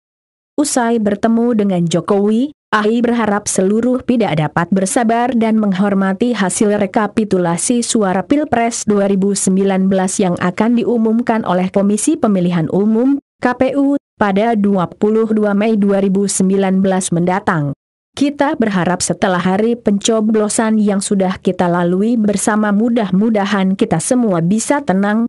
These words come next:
sabar dalam melihat situasi perkembangan, sekaligus juga mari sama-sama kita menjadi masyarakat yang dewasa dalam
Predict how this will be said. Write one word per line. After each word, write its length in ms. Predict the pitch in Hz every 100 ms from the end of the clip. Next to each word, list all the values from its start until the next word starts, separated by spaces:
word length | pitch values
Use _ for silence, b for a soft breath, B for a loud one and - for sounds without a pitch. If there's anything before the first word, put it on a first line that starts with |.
| -
sabar 560 | - - 254 233 240 262
dalam 400 | 220 185 185 180
melihat 400 | 180 196 240 277
situasi 640 | - 175 185 175 175 233
perkembangan, 720 | 233 202 214 185 185 196 202 202
sekaligus 800 | 240 226 214 190 180 196 240 -
juga 400 | 170 175 208 247
mari 320 | 240 214 220
sama-sama 720 | - 160 151 185 202 202 208
kita 400 | 269 269 269 247
menjadi 560 | 247 214 202 185 196 233
masyarakat 800 | 226 196 208 185 180 185 175 208
yang 240 | 202 196
dewasa 480 | 185 196 196 247 233
dalam 400 | 208 190 196